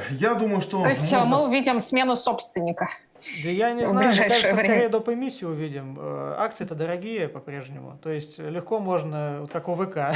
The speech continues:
Speaker 3: <laughs>
Speaker 1: Ну, я вот специально для Тимура могу открыть котировки О В К. Э, там, кстати, прошла продажа актива из банка Траст. Я, правда, не понял, кому продали.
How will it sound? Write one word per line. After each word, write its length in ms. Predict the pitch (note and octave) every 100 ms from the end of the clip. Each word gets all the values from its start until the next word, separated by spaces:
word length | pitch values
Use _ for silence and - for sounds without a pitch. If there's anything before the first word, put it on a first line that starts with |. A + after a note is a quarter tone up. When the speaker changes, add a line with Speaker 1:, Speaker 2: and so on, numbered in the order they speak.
| -
Speaker 3:
<laughs> 460 | A3 - - A#3+ - - - - - - - - - - - _ -
Speaker 1:
Ну, 500 | A2+ B2+ D#3 F3+ E3
я 200 | C#3+ D#3
вот 160 | C#3 C3+
специально 480 | - C#3 D3 B2 A#2
для 380 | A2 B2 A#2 A#2
Тимура 340 | C3+ C3+ A#2
могу 300 | A2+ A2+ A2+
открыть 440 | A2 - A#2+ A2+ -
котировки 640 | A#2 C3 B2 A2+ - A2
О 220 | A2 B2
В 160 | G#2+ A#2
К. 360 | D#3 F3+ G#3 - - _ _ - _ _ -
Э, 420 | A2+ A2+ A2+ A2
там, 140 | C#3+ D3
кстати, 280 | - B2+ -
прошла 480 | - C3+ - B2+ G#2+
продажа 720 | B2 C3 A2 G#2 G#2+ C#3 D3 -
актива 680 | C3 - D3 C#3+ C3 A#2+ A2+
из 240 | A#2 A2+ G#2+
банка 380 | A2+ A2+ G#2+
Траст. 400 | A2 C3 D#3 - -
Я, 120 | A2+
правда, 280 | A2+ A2+ A2+
не 100 | A2+
понял, 300 | A2+ A2 F#2+ F#2
кому 200 | G#2 F#2+
продали. 420 | - C3 D3+ -